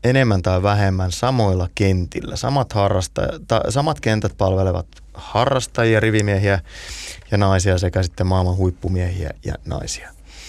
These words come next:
Toki meillä on erilaiset, eri tiipaikat olemassa, mut kun se mittaero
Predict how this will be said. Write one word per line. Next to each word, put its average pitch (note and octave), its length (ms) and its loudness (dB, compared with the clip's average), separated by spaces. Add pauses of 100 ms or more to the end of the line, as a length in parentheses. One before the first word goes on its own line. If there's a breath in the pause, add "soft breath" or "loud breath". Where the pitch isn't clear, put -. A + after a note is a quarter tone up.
(340 loud breath)
Toki C3+ 260 0
meillä A2+ 200 6
on G#2 80 2
erilaiset, G2 460 2 (160)
eri A2+ 160 2
tiipaikat G#2+ 680 0
olemassa, F2+ 500 -2
mut F2+ 200 -6
kun D3 220 -4
se C3+ 120 -2
mittaero F#2+ 680 2